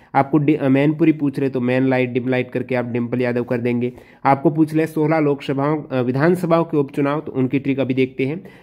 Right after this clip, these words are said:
लेजिस्लेटिव असेंबली by election, जो एमएलए के इलेक्शन हुए हैं, वो उपचुनाव हुए हैं दो हज़ार बाईस में,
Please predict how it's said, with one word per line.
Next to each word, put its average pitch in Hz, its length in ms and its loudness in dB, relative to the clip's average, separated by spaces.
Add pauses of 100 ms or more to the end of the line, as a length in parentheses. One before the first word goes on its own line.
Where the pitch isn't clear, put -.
(100)
लेजिस्लेटिव 156 640 2
असेंबली 151 540 0
by 135 200 0
election, 131 420 -2
जो 139 380 -2
एमएलए 143 300 2
के 170 140 -2
इलेक्शन 135 340 -4
हुए 131 180 -2
हैं, 135 120 -6
वो 139 160 0
उपचुनाव 156 600 0
हुए 131 180 0
हैं 135 240 -6
दो 131 100 -2
हज़ार 131 180 0
बाईस 131 380 -2
में, 143 160 -6